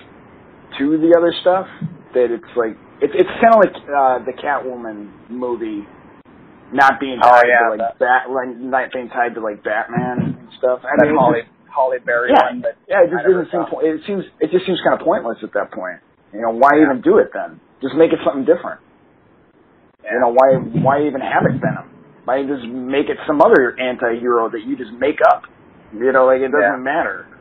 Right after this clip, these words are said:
Speaker 1: You know, I don't know. Okay, so the next, uh, the next, uh, headline is that, uh, Thor Ragnarok,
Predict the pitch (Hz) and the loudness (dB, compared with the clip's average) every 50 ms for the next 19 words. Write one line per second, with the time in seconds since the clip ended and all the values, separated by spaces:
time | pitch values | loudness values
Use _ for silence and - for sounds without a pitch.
0 | - - 113 127 131 123 120 117 113 - - 131 135 127 117 107 104 101 98 _ | -18 -10 -6 -6 -4 -4 -4 -4 -6 -2 0 0 0 0 -2 -6 -10 -10 -12 _
1 | _ _ - - - - - - - - - - - - - 143 - 151 - - | _ _ -20 -20 -20 -20 -20 -20 -20 -20 -20 -20 -8 -4 -2 0 0 0 0 2
2 | 175 175 180 196 202 - - - - - 165 151 147 143 143 139 135 127 120 - | 2 4 4 2 2 -2 -6 -6 0 2 2 4 4 4 4 2 0 -2 -4 -8
3 | _ _ _ - 143 151 160 160 - _ _ _ _ _ _ _ _ _ _ _ | _ _ _ -10 -8 -8 -8 -8 -10 _ _ _ _ _ _ _ _ _ _ _
4 | - - 127 127 120 117 117 113 113 113 110 110 110 107 107 104 104 104 104 101 | -8 -6 -4 -4 -4 -4 -6 -8 -8 -8 -8 -8 -8 -10 -10 -12 -12 -14 -14 -14
5 | 101 - - 151 147 139 135 131 131 123 117 117 117 120 120 117 104 98 - 117 | -12 -8 -6 -4 -2 -2 -2 -2 -4 -6 -10 -10 -8 -8 -8 -8 -8 -6 -4 -2
6 | 113 113 110 98 - - - - - - - - 113 107 107 107 107 104 101 101 | -2 -2 -2 -2 -4 -4 -6 -8 -8 -4 0 2 2 2 4 2 2 0 0 -4
7 | 101 - - - _ _ - - - - - - - - - - - 165 165 175 | -6 -10 -14 -20 _ _ -20 -20 -20 -20 -20 -20 -20 -20 -20 -2 4 6 8 8
8 | 170 160 147 156 151 160 156 160 151 143 139 139 139 135 135 135 | 6 4 2 -2 -2 -4 -4 -6 -8 -6 -4 -2 -2 -2 -4 -6